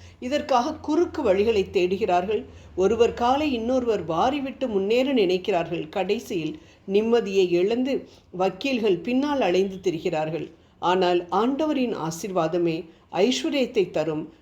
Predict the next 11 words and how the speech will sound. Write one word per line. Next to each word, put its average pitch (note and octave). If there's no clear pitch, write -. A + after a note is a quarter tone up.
அதனோடே A#3+
அவர் E3+
வேதனையை F#3+
கூட்டார். D#3+
நீதிமொழிகள் F#3
பத்து G#3+
இருபத்திரெண்டு. E3
ஆடு D#4+
மேய்த்து C4+
கொண்டிருந்த G3
தாவீதை G#3